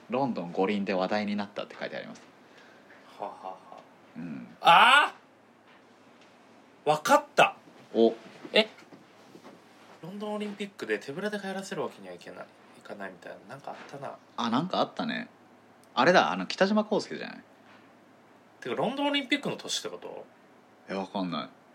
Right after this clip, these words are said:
Speaker 2: 他ない？トップテン。
Speaker 1: トップテンは、あとは、えー、維新。
Speaker 2: あー、維新の会。
Speaker 1: うん。あと、エルシーシー。
Speaker 2: あー、ピーチとか出てきた感じか。
Speaker 1: うん。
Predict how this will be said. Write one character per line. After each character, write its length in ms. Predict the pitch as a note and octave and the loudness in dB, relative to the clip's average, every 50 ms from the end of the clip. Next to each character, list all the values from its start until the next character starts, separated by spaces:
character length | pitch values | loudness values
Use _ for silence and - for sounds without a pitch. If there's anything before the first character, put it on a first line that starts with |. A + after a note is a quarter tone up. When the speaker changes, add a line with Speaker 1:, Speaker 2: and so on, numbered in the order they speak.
| - - - - - - - - - - - - - - - - - - | -20 -20 -20 -20 -20 -20 -20 -20 -20 -20 -20 -20 -20 -20 -20 -20 -20 -20
Speaker 2:
他 260 | - - - - F3+ | -14 -10 0 0 4
な 100 | F3 E3+ | 4 4
い？ 80 | A#2 - | 2 2
ト 80 | - G#2+ | -2 -8
ッ 40 | |
プ 140 | - - - | -10 -12 -14
テ 120 | - G2 F2 | -12 -12 -12
ン。 60 | - - - - - - - - - - - - - - - - | -12 -14 -20 -20 -20 -20 -20 -20 -20 -20 -20 -20 -20 -20 -20 -14
Speaker 1:
ト 60 | - G2 | -14 -14
ッ 40 | |
プ 160 | - - - F#2 | -12 -12 -12 -8
テ 160 | - G2+ F2+ | -6 -6 -4
ン 100 | E2+ E2+ | -4 -2
は、 240 | F2 F2+ E2+ D#2 - - | -2 -2 -2 -4 -6 -8
あ 80 | E2+ - | -12 -6
と 160 | - F2+ E2+ | -4 -2 0
は、 360 | E2+ E2+ E2+ D#2+ D#2 - - - - - - - - | 0 0 0 0 -2 -6 -10 -14 -20 -20 -20 -20 -14
え 240 | - D#2+ D#2 - - | -12 -10 -8 -8 -6
ー、 60 | - A#3 | -4 -4
維 60 | - | -2
新。 360 | - - G#2 F2 - - - - - - - - - - - - - - - - - - - - - - - - - - - - - - - - - | -2 -2 -2 -4 -4 -6 -10 -14 -20 -20 -20 -20 -20 -20 -20 -20 -20 -20 -20 -20 -20 -20 -20 -20 -20 -20 -20 -20 -20 -20 -20 -20 -20 -20 -20 -14 -8
Speaker 2:
あ 200 | A2+ A2 A2+ A#2+ | -2 2 4 4
ー、 60 | B2 | 4
維 40 | A#2+ | 6
新 300 | - - - C#3+ A2+ G2+ | 4 4 2 2 -2 -4
の 100 | F#2+ F#2 | -8 -4
会。 300 | - G#2 F#2 F2 E2+ - - - - - - - - | 0 2 2 2 0 -4 -12 -20 -20 -20 -18 -8 -4
Speaker 1:
う 20 | |
ん。 380 | G2 F#2+ F#2 F2 E2 D#2 D2+ - - - - - - - - - - - - - - - - | -2 0 0 -2 -2 -4 -8 -10 -12 -20 -20 -20 -20 -20 -20 -20 -20 -20 -20 -20 -20 -16 -14
あ 60 | - | -10
と、 80 | - - | -4 0
エ 120 | F#2+ A2 A#2+ | 0 2 2
ル 80 | C3+ | 2
シ 260 | C3 - - C#3+ C3 B2+ | 0 -2 -2 -2 -2 -2
ー 20 | |
シ 280 | A#2 - - A#2 - - - - - - - - - - - - - - - - - - - - - - - - - - - - - - - - - - - - - - - | -4 -4 -4 -6 -6 -8 -10 -18 -20 -20 -20 -20 -20 -20 -20 -20 -20 -20 -20 -20 -20 -20 -20 -20 -20 -20 -20 -20 -20 -20 -20 -20 -20 -20 -20 -20 -20 -20 -20 -20 -20 -2 4
ー。 0 | |
Speaker 2:
あ 640 | C#3 C#3 C#3+ D3 D3+ D#3 D#3 D3+ D3+ D3+ C#3+ C#3 - | 8 8 10 10 12 10 10 10 10 8 6 4 0
ー、 20 | |
ピ 160 | - E3+ E3+ | -4 -4 -4
ー 40 | D3+ | -2
チ 140 | - - - | -4 -4 -6
と 80 | - G#2+ | -4 -6
か 80 | G#2 G2 | -6 -6
出 100 | G2+ G2 | -6 -8
て 120 | G#2 G2+ | -8 -10
き 80 | - - | -8 -8
た 120 | - G2 | -10 -10
感 200 | - F#2 F2+ F2+ | -8 -10 -12 -14
じ 80 | E2+ - | -14 -16
か。 160 | - - F#2+ | -14 -12 -8
Speaker 1:
う 60 | F#2+ | -6
ん。 320 | F#2 F2+ E2+ D#2+ D#2 D2+ | -6 -6 -6 -10 -12 -14